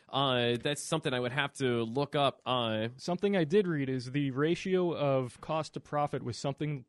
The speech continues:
Speaker 2: like one to ten thousand, though. Uh, you can do the math on that.
Speaker 1: The only
Speaker 2: But
Speaker 1: other,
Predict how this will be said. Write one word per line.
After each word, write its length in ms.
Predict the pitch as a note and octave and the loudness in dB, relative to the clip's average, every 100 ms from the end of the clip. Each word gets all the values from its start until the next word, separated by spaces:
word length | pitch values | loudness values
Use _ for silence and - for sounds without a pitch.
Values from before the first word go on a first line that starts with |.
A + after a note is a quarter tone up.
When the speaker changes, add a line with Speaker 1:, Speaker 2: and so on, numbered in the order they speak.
| _ | _
Speaker 2:
like 220 | - B2+ A2+ | -4 -2 -2
one 340 | A2+ C3 D3+ | -4 -2 -2
to 100 | C#3+ | -4
ten 260 | - C3+ C3+ | -4 -6 -6
thousand, 480 | A2+ A#2 A#2 - - | -6 -8 -8 -12 -16
though. 200 | - - _ _ _ _ _ _ _ _ _ _ _ _ - | -16 -18 _ _ _ _ _ _ _ _ _ _ _ _ -10
Uh, 260 | A2 - - - _ _ | -8 -6 -10 -14 _ _
you 160 | C3+ D3+ | 0 2
can 120 | F3+ | 6
do 120 | F3 | 6
the 80 | D#3 | 4
math 280 | D3+ D#3+ D#3 | 2 0 -2
on 120 | F3 | -2
that. 240 | E3+ F#3+ - - | 0 -2 -4 -8
Speaker 1:
The 180 | - F3 - | -2 -2 6
only 360 | F3 A3 B3 | 6 8 4
Speaker 2:
But 100 | F3+ | 4
Speaker 1:
other, 360 | F#3+ G#3+ G3+ | 4 6 6